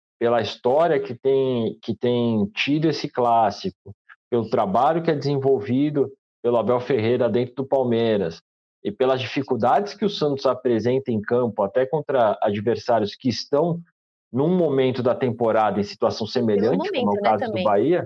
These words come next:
Speaker 2: Além de tudo
Speaker 1: pelo
Speaker 2: isso,
Speaker 1: momento.
Speaker 2: o Palmeiras, não, não, mas assim, além de tudo, tudo, tudo isso, o Palmeiras vem de uma baita vitória na Copa do Brasil,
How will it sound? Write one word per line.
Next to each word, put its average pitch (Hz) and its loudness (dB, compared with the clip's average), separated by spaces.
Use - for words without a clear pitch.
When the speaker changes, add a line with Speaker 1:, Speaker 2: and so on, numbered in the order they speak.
Speaker 2:
Além 202 0
de 233 -2
tudo 233 -2
Speaker 1:
pelo 214 0
Speaker 2:
isso, 151 0
Speaker 1:
momento. 151 0
Speaker 2:
o - -12
Palmeiras, 247 -2
não, 349 0
não, 330 0
mas 233 0
assim, 247 -2
além 247 2
de 247 -4
tudo, 311 0
tudo, 262 -2
tudo 233 0
isso, 277 0
o 202 -10
Palmeiras 226 0
vem 262 0
de 269 -2
uma 277 0
baita 247 0
vitória 269 0
na 277 0
Copa 269 -2
do 240 -6
Brasil, 233 0